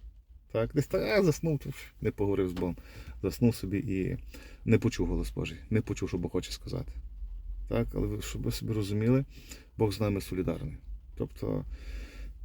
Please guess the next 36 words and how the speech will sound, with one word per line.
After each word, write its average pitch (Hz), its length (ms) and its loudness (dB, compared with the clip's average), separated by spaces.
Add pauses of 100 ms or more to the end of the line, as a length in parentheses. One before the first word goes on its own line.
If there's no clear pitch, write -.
(140)
е, 113 360 10 (720)
чи 131 160 8
Бога, 135 540 10 (360)
знаєте, 117 240 4
написано, 113 360 0
що 113 120 -2
Бога 107 260 4
не, 104 120 2
Бог 101 300 2
не 113 80 4
спокушається, 113 800 2 (460)
так, 110 200 4
і 113 40 6
нікого 113 280 8
не 107 80 6
може 101 160 2
спокусити. - 480 -2
Тобто - 200 -8
Бог 104 260 4
не 107 80 4
посилає 101 580 4
гріхи, 98 360 4
прокляття, 113 580 2 (920)
але 117 180 6
Бог 123 220 6
має 123 280 8
емоції, 123 520 6 (640)
Бог 123 280 8
має 117 260 8
відчуття. 113 380 2
І 123 60 8
знаєте, 180 220 2
кого 156 160 2
саме 135 240 10
легше 120 320 8
ранити? 87 400 0